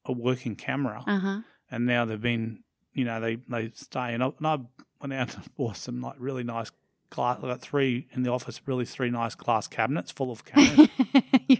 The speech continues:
Speaker 2: have, haven't you?
Speaker 1: Well, it's just like you need to show, I mean, if you're gonna collect them, you need to be able to show 'em off.
Speaker 2: Mm.
Speaker 1: And I suppose from a collectible point of view, I think collecting that camera technology is, is just such a,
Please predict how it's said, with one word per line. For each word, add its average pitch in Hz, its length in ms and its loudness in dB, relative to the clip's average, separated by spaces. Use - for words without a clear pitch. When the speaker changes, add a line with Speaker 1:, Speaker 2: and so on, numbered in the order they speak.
Speaker 2:
have, 226 320 0
haven't 233 320 2
you? 185 240 0
Speaker 1:
Well, 196 120 6
it's 196 100 0
just 196 180 2
like 185 160 0
you 165 100 -2
need 202 260 4
to 202 60 2
show, 151 200 4
I 143 40 -4
mean, 143 160 4
if 131 120 2
you're 151 60 -2
gonna 175 160 2
collect 127 300 0
them, 117 120 0
you 117 80 0
need 127 180 4
to 131 80 -2
be 123 80 2
able 117 100 2
to - 60 -8
show 113 180 0
'em 104 100 -4
off. 139 160 2
Speaker 2:
Mm. 196 680 2
Speaker 1:
And 135 280 2
I 139 80 -2
suppose 180 380 0
from 139 260 0
a 117 360 -2
collectible 185 480 0
point 120 220 0
of 95 60 -10
view, 107 140 -2
I 143 60 0
think 120 300 -2
collecting 143 520 -2
that 110 200 -4
camera 151 280 0
technology 107 600 -2
is, 127 200 -4
is 131 140 -8
just - 180 -6
such - 280 -8
a, 123 260 -2